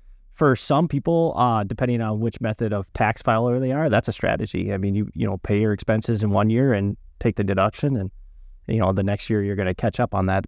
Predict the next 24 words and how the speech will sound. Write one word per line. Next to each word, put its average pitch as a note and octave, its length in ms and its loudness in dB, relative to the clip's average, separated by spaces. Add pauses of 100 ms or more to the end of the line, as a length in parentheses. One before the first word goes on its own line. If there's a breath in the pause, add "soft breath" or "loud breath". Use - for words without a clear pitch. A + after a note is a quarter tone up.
but G2+ 160 -2 (300)
unless G#2+ 280 0
you A2 80 0
continue G2+ 400 0
to G2 80 -2
play G#2+ 180 0
the F#2+ 100 0
juggling G2+ 340 0
act. F#2+ 260 -4
But, G2 200 -2 (640)
um, G2 380 -2 (140)
you A#2+ 100 -2
know, G2 120 -2
so C3+ 200 2
that's, C#3 400 0 (500)
you C#3 100 0
know, B2+ 80 2
what C#3+ 220 2
you D3+ 100 2
prepare D3+ 340 0
for B2+ 220 0
a A2 40 -2
tax C#3 280 -2
basis, C#3 680 -4